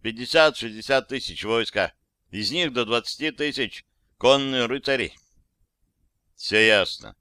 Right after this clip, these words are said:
На это я и рассчитывал. Нужно всех этих рыцарей крепко поколотить, а еще лучше их в землю закопать, чтобы остальные надолго запомнили. А то, как на нас монголы пойдут,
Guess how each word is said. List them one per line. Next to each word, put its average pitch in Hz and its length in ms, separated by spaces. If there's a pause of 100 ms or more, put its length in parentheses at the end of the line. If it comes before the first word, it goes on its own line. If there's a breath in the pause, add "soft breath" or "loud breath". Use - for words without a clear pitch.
(420)
На 110 260
это 110 140
я 107 260
и 101 40
рассчитывал. 65 720 (680)
Нужно 117 360
всех 120 280
этих 104 320
рыцарей 110 520
крепко 113 560
поколотить, - 840 (460)
а 208 140
еще 127 320
лучше 147 360
их 101 80
в 95 80
землю 113 480
закопать, 104 680
чтобы 104 320
остальные 120 540
надолго 104 520
запомнили. 90 760 (560)
А 110 140
то, 139 360 (260)
как 117 260
на 120 160
нас 120 280
монголы 117 480
пойдут, 127 580